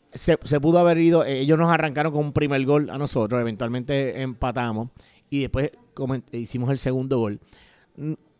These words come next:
ese día las instrucciones eran literalmente dejar la sangre en la cancha, es dejarlo todo. O sea, no había, no existía excusa alguna para, para cansado, explotado, no, no, no existía. Nosotros íbamos a quitarle ese invicto al P S G.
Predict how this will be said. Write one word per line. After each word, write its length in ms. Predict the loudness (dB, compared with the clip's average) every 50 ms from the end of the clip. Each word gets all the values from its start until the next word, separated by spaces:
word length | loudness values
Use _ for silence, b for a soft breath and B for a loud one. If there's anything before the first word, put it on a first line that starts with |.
| _ -4
ese 280 | -2 2 4 6 6
día 360 | 6 6 6 6 4 4 2 0
las 140 | -2 -2 -2 -2
instrucciones 400 | -2 -2 -2 -2 -2 0 0 0
eran 200 | 2 0 0 -2 -2
literalmente 760 | -4 -6 -4 -4 -4 -4 -4 -4 -4 -2 -2 -4 -4 -2 -2
dejar 320 | -2 0 0 -2 -2 -4 -8 _ _ _ -10
la 200 | -6 -2 -2 -2
sangre 540 | -2 -2 -2 -2 -2 0 0 0 0 0 0
en 120 | -2 -4
la 120 | -6 -8 -8
cancha, 400 | -10 -12 -12 -12 -14 -14 -14 -12
es 80 | -10 -8
dejarlo 340 | -6 -4 -2 0 0 0 -2
todo. 440 | -2 0 0 2 2 2 2 -2 -4 b b b b b b b b
O 60 | b -4
sea, 140 | -2 -2 0
no 100 | 0 0
había, 380 | 2 4 4 4 4 2 -2 -6
no 140 | -4 -4
existía 500 | -2 0 -2 -2 -4 _ -4 0 2 2
excusa 380 | 2 2 0 -4 -4 0 0 2
alguna 400 | 2 4 4 4 4 4 0 0
para, 400 | 0 -2 0 -2 -2 -4 -6 -8 _ -4
para 400 | -2 -2 0 0 -2 -2 -4 -8 b b b b b b b b _ _ _ _
cansado, 720 | -2 0 0 0 0 2 6 6 8 8 8 8 8 6
explotado, 400 | 4 4 0 -4 0 0 0 0
no, 140 | 0 -2
no, 120 | -4 -4 -4
no 80 | -4
existía. 460 | -4 -4 -4 -6 -6 -6 -6 -6 -6 -6
Nosotros 300 | -8 -8 -8 -6 -4 -4
íbamos 200 | -4 -4 -6 -6
a 40 |
quitarle 260 | -8 -8 -8 -8 -8 -8
ese 100 | -8 -8
invicto 280 | -10 -10 -10 -8 -8 -8
al 100 | -6 -6
P 100 | -8 -8
S 140 | -6 -6
G. 220 | -6 -6 -6 -8